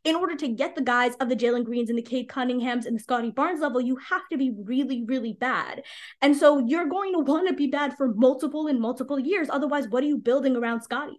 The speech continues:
How are you gonna get the Pascals and the Freds and everybody else that you need around Scottie Barnes? It's just,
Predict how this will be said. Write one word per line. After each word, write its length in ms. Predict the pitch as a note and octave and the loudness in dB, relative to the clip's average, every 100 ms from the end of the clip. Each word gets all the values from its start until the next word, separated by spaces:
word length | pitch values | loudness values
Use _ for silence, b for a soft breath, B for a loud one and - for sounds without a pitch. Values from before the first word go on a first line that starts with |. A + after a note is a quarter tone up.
| A3+ | -2
How 140 | A3 | 0
are 80 | C#4 | 2
you 120 | C#4+ | 2
gonna 200 | C4 C#4 | 2 0
get 360 | A3 C4 C#4 - B B | 2 0 0 -2 B B
the 80 | A#3+ | -4
Pascals 540 | A#3+ C4 - C4+ C4 B3+ | -4 -4 0 2 2 2
and 100 | B3+ | -2
the 60 | |
Freds 300 | - C4+ C4 | 0 0 2
and 120 | B3+ | 2
everybody 360 | B3+ C4 B3+ B3+ | 0 0 0 0
else 160 | B3+ C4 | 0 -2
that 80 | A#3+ | 0
you 160 | B3+ B3 | 2 2
need 200 | B3 C4+ | 2 0
around 240 | B3+ B3+ | 0 -2
Scottie 280 | B3+ C4+ C4+ | -4 -4 -2
Barnes? 300 | D#4+ F4 C#4 | 0 0 0
It's 240 | D4+ - - | -2 -4 -6
just, 380 | E4+ G4 - | -4 -4 -4